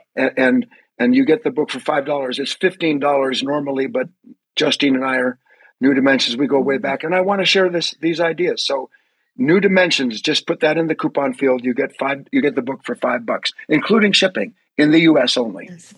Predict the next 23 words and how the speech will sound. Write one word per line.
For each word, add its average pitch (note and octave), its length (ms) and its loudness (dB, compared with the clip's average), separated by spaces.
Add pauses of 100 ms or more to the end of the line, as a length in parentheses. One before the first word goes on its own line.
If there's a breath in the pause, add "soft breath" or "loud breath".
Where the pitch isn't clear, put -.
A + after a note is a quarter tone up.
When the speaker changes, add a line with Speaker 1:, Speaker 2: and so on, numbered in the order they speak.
(100)
Speaker 2:
Thanks A#3 340 2
so G#3+ 220 0
much F#3 320 2
for F#3 160 -2
clarifying. F#3 720 0
And, B3 340 -2
and A#3 380 0
thank C#4 320 2
you G3 100 2
for F#3 200 0
offering F#3 480 0
that D#3+ 340 -2
to F#3+ 200 2
our E3 260 2 (420 loud breath)
listeners. F3 840 0 (520 loud breath)
And B3 360 0
Guy, D4 360 4
I B3+ 140 2
would B3 200 2
love C#4+ 420 2
for - 220 -2
you G3+ 380 4
to, G3 480 2